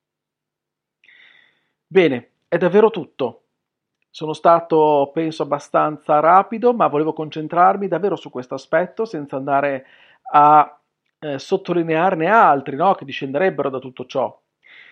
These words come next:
Ti ringrazio di questo ascolto, se la puntata ti è piaciuta, condividila. Iscriviti al podcast per non perdere gli altri episodi. Io ti aspetto sempre sulla mia casa, che è il mio sito franzcos punto it, che tra l'altro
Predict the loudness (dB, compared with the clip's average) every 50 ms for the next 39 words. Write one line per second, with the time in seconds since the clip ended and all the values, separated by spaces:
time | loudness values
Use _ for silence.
0 | _ _ _ -8 -6 -4 0 2 2 2 2 0 -2 -10 -12 -10 -10 -10 -8 -8
1 | -10 -12 -6 2 2 2 2 2 -4 -8 -6 -6 -8 -6 -8 -16 -10 -8 -8 -6
2 | -6 -8 -8 -8 -8 -6 -8 -8 -8 -10 -4 -4 -4 -2 -4 -8 -8 -6 -6 -8
3 | -6 -4 -2 -2 -2 -4 _ _ _ _ _ -20 -20 -20 -20 _ _ -14 -10 -8
4 | -6 -6 -2 2 2 0 2 2 2 4 4 2 2 0 -4 -4 -4 -4 _ -4
5 | -4 -4 -4 -2 0 0 0 0 -2 -4 -4 -2 0 0 0 0 -2 -6 -10 _
6 | -10 -4 -2 -2 -2 -2 -4 -4 -4 -4 -4 -4 -6 -4 -6 -6 -6 -8 -8 -6
7 | -6 -6 -6 -10 -10 -12 -10 -8 -8 -8 -6 -8 -10 -6 0 2 4 4 4 2
8 | 0 -2 -4 -6 -8 -8 -10 -10 -10 -10 -8 -8 -6 -6 -4 -6 -6 -8 -4 -4
9 | -4 -4 -4 -8 _ _ -16 -16 -12 -12 -12 -12 _ _ -4 -4 -4 -6 -8 -10
10 | -8 -2 2 2 2 2 0 -8 -10 -10